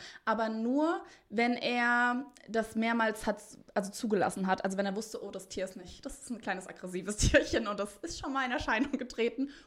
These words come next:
und nichts dagegen getan hat. Dann, ansonsten war der Tierbesitzer erstmal befreit von der Schuld sozusagen. G-, also g-, wirklich ganz komisch. Und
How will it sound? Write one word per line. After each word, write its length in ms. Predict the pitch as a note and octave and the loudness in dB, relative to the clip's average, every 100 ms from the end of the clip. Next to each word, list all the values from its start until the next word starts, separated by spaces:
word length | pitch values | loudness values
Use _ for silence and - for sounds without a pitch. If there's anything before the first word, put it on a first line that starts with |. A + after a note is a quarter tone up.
| - | -6
und 140 | A3+ | -4
nichts 160 | C#4 B3 | -4 -4
dagegen 220 | A3+ G#3+ | -4 -4
getan 280 | G#3 A#3+ B3 | -4 -4 -4
hat. 80 | C4 - - | -4 -10 0
Dann, 240 | G#3 C#4 D#4 - | 4 4 2 -4
ansonsten 640 | A3 G#3+ B3+ D4+ - D4 | -6 -2 0 -2 -2 0
war 100 | A#3 | 2
der 120 | A3 G#3 | 0 -2
Tierbesitzer 480 | C#4 B3+ C4 - | -4 -4 -6 -4
erstmal 640 | - A3 A#3 - A3+ A3 G#3+ - | 0 0 0 -4 0 0 0 -6
befreit 420 | G#3 G3+ - G3+ G#3 | -8 -4 0 0 0
von 140 | G3+ | -2
der 80 | G3 | -2
Schuld 320 | - G3+ F#3+ | 0 0 0
sozusagen. 760 | D3+ - D3 C#3 D3 C#3+ C#3+ - - - _ _ _ _ _ | -6 -8 -4 -2 -2 -2 -6 -8 -16 -20 _ _ _ _ _
G-, 80 | - - - | -8 -6 -4
also 220 | A3+ A3+ | -4 -4
g-, 160 | - A#3+ | -8 -4
wirklich 280 | D4+ C#4+ - | -2 -2 4
ganz 220 | B3+ B3+ | 4 4
komisch. 400 | - G3+ E3+ D#3+ - _ | 4 4 4 -2 -4 _
Und 280 | - A3+ G#3 | -2 -2 -2